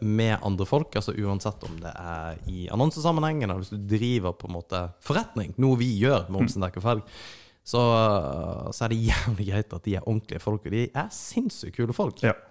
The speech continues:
Speaker 2: Men det, altså, jeg har ikke hørt noe negativt om Olsen Dekk og Felg. Og som regel så er det noen som spør på, spør om at de vil Mo i Rana, eller noen Facebook-gruppe, at, ja, hvem er det som, hvem er best å, å liksom bytte dekk til? Eh, for det er reelle spørsmål som bruker
Speaker 1: Ja.
Speaker 2: å dukke opp.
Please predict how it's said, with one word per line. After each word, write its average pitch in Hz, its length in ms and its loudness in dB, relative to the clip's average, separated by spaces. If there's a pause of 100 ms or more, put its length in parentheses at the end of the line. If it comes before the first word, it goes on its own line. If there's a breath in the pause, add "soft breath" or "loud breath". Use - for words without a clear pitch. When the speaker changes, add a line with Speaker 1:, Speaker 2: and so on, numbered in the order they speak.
(580)
Speaker 2:
Men 127 100 6
det, 131 100 8 (220)
altså, 123 280 4
jeg 127 80 6
har 131 100 6
ikke 120 120 2
hørt 139 220 0
noe 110 580 4 (140)
negativt 95 560 -2 (100)
om 101 200 4 (180)
Olsen 104 280 -2
Dekk 90 120 -4
og 87 80 -4
Felg. 104 220 2 (360 loud breath)
Og 120 100 2
som 131 120 4
regel 135 240 4
så 120 140 4
er 107 40 4
det 101 60 4
noen 113 160 6
som 104 80 0
spør 113 400 2
på, 95 120 2 (280)
spør 95 200 2
om 90 80 0
at 85 80 -2
de 87 40 -6
vil 87 160 -4
Mo 85 100 -4
i 92 60 0
Rana, 92 440 2
eller 87 200 2
noen 90 180 2
Facebook-gruppe, 101 680 0
at, 90 140 -4 (100)
ja, 92 160 -2
hvem 92 240 -8
er 85 80 -6
det 82 80 -10
som, 82 140 -10 (180)
hvem 92 160 -6
er 85 80 -4
best - 240 -8
å, - 80 -8
å 92 240 -10
liksom 87 240 -8 (800)
bytte 98 240 -8
dekk - 240 -4
til? 87 160 -2
Eh, 92 640 0
for 127 160 2
det 139 160 6
er 92 240 2
reelle 95 280 2
spørsmål 107 360 0
som 92 120 -8
bruker 101 160 2
Speaker 1:
Ja. 90 40 0
Speaker 2:
å 92 60 0
dukke 139 100 4
opp. - 100 -12